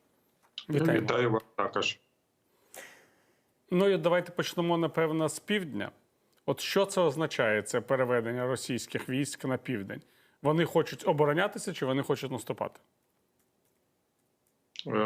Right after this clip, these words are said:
Speaker 2: на мій погляд, в-, Генеральний штаб Збройних сил Російської Федерації оцінили ситуацію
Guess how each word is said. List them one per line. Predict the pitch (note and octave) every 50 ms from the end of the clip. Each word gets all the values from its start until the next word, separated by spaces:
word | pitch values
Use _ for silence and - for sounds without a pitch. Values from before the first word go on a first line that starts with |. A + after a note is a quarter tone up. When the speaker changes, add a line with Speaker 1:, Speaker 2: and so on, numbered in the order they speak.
| A2 G#2 G2+ G2 G2+ G2+
Speaker 2:
на | G#2+ A#2
мій | C3+ E3+ F3+
погляд, | E3 F3+ E3 D#3+ D3 D3+ D3 - C3
в-, | C3+ C#3+ C#3+ - C3+ A2+ G#2 G2
Генеральний | G2+ A2+ B2 C3 C#3 C#3+ C3+ C3 B2
штаб | - - C3+ B2+ A#2+ B2+ - - - - -
Збройних | A2+ G2 F#2 F#2+ G#2+ G#2+ A2+ A2+ A2+ A2+
сил | A2+ - - A#2+
Російської | A2 A2+ A2 - - A#2+ G#2+ - - A2 G#2
Федерації | G#2+ - G#2 G2 A2 G#2+ G#2+ G#2 G#2 - - G#2
оцінили | G2 - - A2+ A2+ A2 A2 G#2 G2+ G2+
ситуацію | G2 - - - - - G#2+ G2 F#2 F2+ - - - C3 C#3+ D#3 B2+